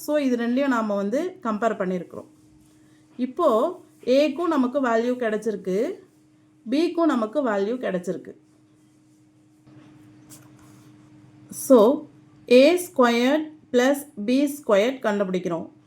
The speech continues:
A-வோட வேல்யூ நம்ம கிட்ட என்ன இருக்கு? எக்ஸ் ஸ்கொயர்ட் மைனஸ் ஒய் ஸ்கொயர்ட் இருக்கு. இதுதான் வந்து A. ஏ ஸ்கொயர்டுன்னும் பொழுது இதை அப்படியே நம்ம ஸ்கொயர் பண்றோம்.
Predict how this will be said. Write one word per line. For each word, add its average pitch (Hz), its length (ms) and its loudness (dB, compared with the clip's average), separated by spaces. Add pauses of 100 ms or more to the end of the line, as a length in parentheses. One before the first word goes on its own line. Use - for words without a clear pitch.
(140)
A-வோட 311 320 2 (100)
வேல்யூ 233 280 0
நம்ம 226 180 -2
கிட்ட 214 140 -4 (100)
என்ன 214 180 -4
இருக்கு? 208 240 -4 (760)
எக்ஸ் 208 220 -8 (140)
ஸ்கொயர்ட் 233 560 -2
மைனஸ் 202 420 -4 (140)
ஒய் 202 180 0 (100)
ஸ்கொயர்ட் 190 420 -2
இருக்கு. 170 180 -12 (140)
இதுதான் 240 340 0
வந்து 220 160 -4 (260)
A. 180 40 0 (680)
ஏ 240 60 6 (180)
ஸ்கொயர்டுன்னும் 233 600 0
பொழுது 254 260 0
இதை 226 120 0
அப்படியே 185 260 -4
நம்ம 196 260 -6
ஸ்கொயர் 190 380 -2
பண்றோம். 156 400 -6